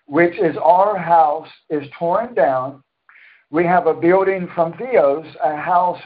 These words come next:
not made with hands, eternal in the heavens." Now that does not mean that we will live in heaven forever, because the Bible never says that,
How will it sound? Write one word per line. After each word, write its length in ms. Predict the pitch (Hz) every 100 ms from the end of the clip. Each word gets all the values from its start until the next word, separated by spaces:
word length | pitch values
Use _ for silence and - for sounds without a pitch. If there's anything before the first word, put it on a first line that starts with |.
| -
not 340 | 160 190 220 220
made 220 | 208 202
with 140 | 208
hands, 640 | 190 214 214 180 143 151 - _ _ _ _ _ _ -
eternal 840 | 165 165 - 190 180 131 131 135 _ _ _ _ _ -
in 140 | 147
the 120 | 147
heavens." 440 | 135 143 107 101 - - - _ _ _ _ _ _ _ _ 143
Now 80 |
that 240 | 147 247 247
does 160 | 214
not 320 | 190 196 165 175
mean 500 | 170 170 156 156 -
that 160 | 160 160
we 120 | 156
will 160 | 147 147
live 500 | 156 196 233 196 208 -
in 200 | 151 147
heaven 560 | 151 143 131 127 131 _ _ _ _ -
forever, 680 | 165 156 131 127 185 214 - _ _ _ _ -
because 340 | - 151 143
the 80 | 143
Bible 340 | 147 147 143
never 300 | 139 147 160
says 380 | - 151 139 131
that, 440 | 123 113 165 -